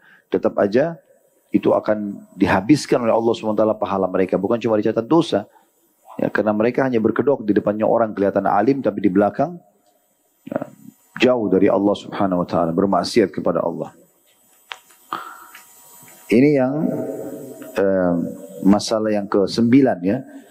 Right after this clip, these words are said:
Dan juga kata Nabi sallallahu alaihi wasallam diangkat dalilnya, "Inna mimma adrakan nasu min kalamin nubuwatil ula, idza lam tastahi fasna ma syi'ta." Kata Nabi sallallahu alaihi wasallam, salah satu perkara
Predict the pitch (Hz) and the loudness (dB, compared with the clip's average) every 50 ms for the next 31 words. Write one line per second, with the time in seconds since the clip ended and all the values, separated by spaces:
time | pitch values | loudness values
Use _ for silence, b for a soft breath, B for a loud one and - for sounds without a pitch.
0 | B B B B B - 110 120 123 147 160 143 151 143 143 139 143 147 151 135 | B B B B B -4 0 2 4 4 4 2 0 -2 -2 -2 0 0 0 0
1 | - 135 123 135 151 147 139 123 127 127 123 131 123 123 117 113 120 127 143 151 | 2 0 0 0 -2 -2 0 0 -2 0 -2 -2 -2 -2 -2 -2 0 0 0 0
2 | - 147 160 165 151 139 131 131 143 147 143 135 127 123 117 131 135 135 135 127 | 2 0 0 0 0 -2 0 0 0 -2 0 0 2 2 2 2 0 0 0 -2
3 | 120 - 120 117 120 123 135 139 131 - 123 123 117 113 - 113 113 123 127 127 | -2 -2 -4 -6 -2 -2 -2 -2 -2 -4 -6 -8 -8 -4 0 0 2 2 0 0
4 | 123 120 113 110 107 113 123 123 123 135 127 - - 139 127 117 117 123 143 151 | -2 -2 -2 -2 0 0 0 0 2 0 0 0 2 4 4 6 6 4 2 0
5 | - 139 160 156 147 120 113 113 110 107 - 113 - - - 156 147 151 147 170 | 0 0 2 4 4 2 2 0 -2 -2 -6 -6 -6 -4 -4 -2 -2 -2 -2 -4
6 | 165 - - 160 143 - - 78 80 - - - - - - - - - _ _ | -6 -6 -6 -6 -6 -4 -2 0 0 0 0 -2 -4 -4 -4 -6 -6 -8 _ _
7 | b b b b b b b b b b b b b b b _ _ _ - - | b b b b b b b b b b b b b b b _ _ _ -4 -2
8 | 104 120 139 147 147 139 123 143 151 156 143 131 139 131 135 151 - 160 165 151 | 0 2 2 2 2 0 0 0 0 0 2 0 0 0 0 0 0 0 0 0
9 | - - 147 151 156 | 0 2 2 2 2